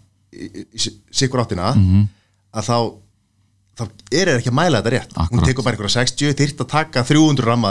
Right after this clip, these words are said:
Speaker 1: eða eitthvað, eitthvað slíkt á
Speaker 2: Já.
Speaker 1: sekúndu til þess að geta verið viss,
Speaker 2: Já.
Speaker 1: bara því að það breytist svo mikið á stuttum tíma, sko.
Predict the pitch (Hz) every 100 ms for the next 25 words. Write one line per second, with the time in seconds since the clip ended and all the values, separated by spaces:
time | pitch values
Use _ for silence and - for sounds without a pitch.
0 | 98 117 113 117 - 120 110 131 123 123
1 | 107 107 135 - - 131 123 127 156 -
2 | 127 113 - 120 135 110 - - - -
3 | - 104 101 104 101 127 143 - 117 123
4 | 127 117 107 - 123 101 165 - -